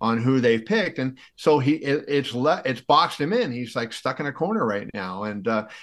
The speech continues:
you know, and he has expectations. He's saying, "Hey, I made X, Y, and Z to fight, you know, these guys. Now, why all of a sudden am I not getting it?" And I, I, I think,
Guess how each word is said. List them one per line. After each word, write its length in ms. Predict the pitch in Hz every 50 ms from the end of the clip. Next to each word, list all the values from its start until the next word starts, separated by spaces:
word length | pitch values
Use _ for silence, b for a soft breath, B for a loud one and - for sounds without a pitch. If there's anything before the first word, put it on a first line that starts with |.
| B B
you 80 | - 190
know, 80 | 143
and 100 | 139 139
he 200 | 127 143 226 269
has 240 | 262 233 190 143 143
expectations. 720 | 139 127 - - 131 117 113 - 123 117 110 110 - 110 104
He's 200 | 123 131 123 -
saying, 180 | 131 123 123
"Hey, 140 | 139 151 131
I 160 | 113 127 147
made 240 | 151 139 131 120 113
X, 260 | 113 131 143 - -
Y, 160 | 135 131 131
and 180 | 131 131 123 113
Z 160 | 110 131 131 123
to 80 | 120
fight, 340 | 117 - 120 117 117 110 110 B B B B B _
you 120 | - 135 131
know, 200 | 120 113 113 113
these 260 | 113 135 147 143 123
guys. 360 | - 131 120 127 135 123 101
Now, 220 | 113 113 120 131 131
why 200 | 127 123 131 127
all 80 | 127
of 60 | 123
a 60 | 127 123
sudden 200 | - 135 123 123
am 100 | 120 120
I 140 | 120 120
not 360 | 120 117 113 110 110 113 110 110
getting 300 | 120 127 185 214 139 110
it?" 140 | 101 104
And 120 | 107 110 110
I, 140 | 113 110 - _
I, 160 | - 131 - -
I 140 | 120 127 135
think, 240 | 127 151 135 127